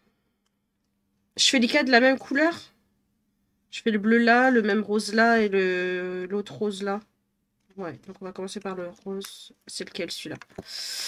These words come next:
C'est le rose, euh, rose avec les trucs verts.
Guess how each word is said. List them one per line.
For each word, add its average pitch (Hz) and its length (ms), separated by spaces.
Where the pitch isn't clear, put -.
C'est - 240
le 196 120
rose, 208 460
euh, 185 320
rose 185 300
avec 196 280
les 190 80
trucs - 220
verts. - 320